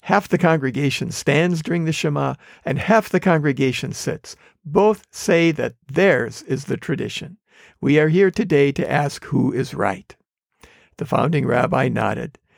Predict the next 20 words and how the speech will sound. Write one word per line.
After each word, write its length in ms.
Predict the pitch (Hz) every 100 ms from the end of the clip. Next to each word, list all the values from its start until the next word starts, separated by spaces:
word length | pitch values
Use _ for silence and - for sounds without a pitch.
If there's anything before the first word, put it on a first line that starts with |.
| _ _ -
and 120 | 139
the 60 | 170
new 160 | 196
rabbi 440 | 175 147 143 127 120
said, 420 | - 113 110 - _ _ _ -
"Is 180 | 269 240
it 140 | 240
the 100 | 202
tradition 580 | - 165 156 165 165 131
to 120 | 127
stand 680 | - - 185 190 135 110 -
during 240 | - 139 135
the 80 | 131
Shema?" 540 | - 147 151 170 170 - _ _ _ _ _ _ _ _ -
"No, 500 | 135 127 120 156 - _ _ _ -
that 280 | 131 156 156
is 200 | 131 -
not 340 | 135 147 -
the 100 | 131
tradition," 680 | 127 - 123 117 - -